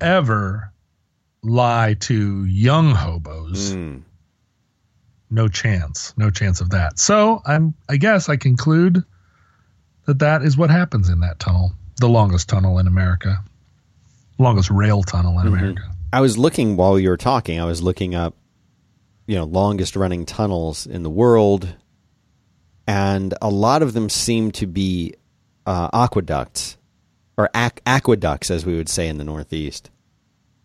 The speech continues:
Speaker 1: Mm-hmm.
Speaker 2: And as opposed to things that human beings would go through, it's just taking water in and out.
Speaker 1: Yeah.
Speaker 2: And that was
Speaker 1: Right.
Speaker 2: disappointing to learn that.
Speaker 1: Well, it's a lot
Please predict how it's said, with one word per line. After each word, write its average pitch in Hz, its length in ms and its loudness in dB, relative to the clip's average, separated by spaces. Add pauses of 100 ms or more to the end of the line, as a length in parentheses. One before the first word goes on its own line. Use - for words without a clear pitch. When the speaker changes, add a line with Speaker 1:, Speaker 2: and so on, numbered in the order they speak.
(460)
Speaker 1:
Mm-hmm. 101 240 4 (240)
Speaker 2:
And 95 400 0
as 101 180 -2
opposed 101 440 0
to 98 80 -2
things 92 260 -4
that 78 120 -4
human 92 340 -4
beings 98 340 -4
would 87 100 -4
go 85 160 -2
through, 85 300 -2
it's 82 180 -8
just 92 220 -4
taking 82 480 -6 (260)
water 87 320 -4
in 71 120 -8
and 67 120 -10
out. 64 200 -14 (1600)
Speaker 1:
Yeah. 107 360 2 (520)
Speaker 2:
And 107 140 -2
that 110 100 2
was 98 160 -2
Speaker 1:
Right. 127 60 4
Speaker 2:
disappointing 85 480 -2
to 82 100 -8
learn 71 260 -6
that. - 200 -14 (840)
Speaker 1:
Well, 160 260 2
it's 135 220 -2
a 147 60 0
lot 147 340 -2